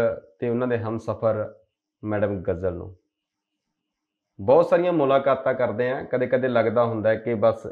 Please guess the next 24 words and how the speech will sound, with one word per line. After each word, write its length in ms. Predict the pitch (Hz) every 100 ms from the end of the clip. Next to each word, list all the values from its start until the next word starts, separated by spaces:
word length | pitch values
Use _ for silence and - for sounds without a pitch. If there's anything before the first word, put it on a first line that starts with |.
| -
ਗੱਲਾਂ 240 | 113 113 117
ਕਰੀ 320 | 117 113 120
ਚੱਲੋ, 340 | 120 113 110
ਗੱਲਾਂ 300 | 104 110 110
ਕਰੀ 280 | 104 107 113
ਚੱਲੋ। 480 | 107 110 104 104 - _ _ _ _ _ _
ਬਹੁਤ 340 | 107 123 135 175
ਕੁਝ 180 | 143 135
ਸਿੱਖਣ 460 | 131 123 - 139
ਨੂੰ 160 | 135 131
ਮਿਲਦਾ 300 | 123 117 117
ਹੈ। 320 | 117 - - _ _ _ _ _ -
ਇੰਝ 160 | 123 135
ਲੱਗਦਾ 340 | 135 131 131
ਕਿ 180 | 131 131
ਹਰ 580 | 104 120 139 147 143 -
ਮੋੜ 380 | 131 127 120 -
ਤੇ, 160 | 135
ਹਰ 220 | 113 117 147
ਇੰਟਰਵਿਊ 480 | 139 - 127 135
'ਚ 100 | 120
ਇੱਕ 140 | 135 127
ਨਵਾਂ 260 | 127 123
ਪਰਸਨ, 440 | 120 123 113 127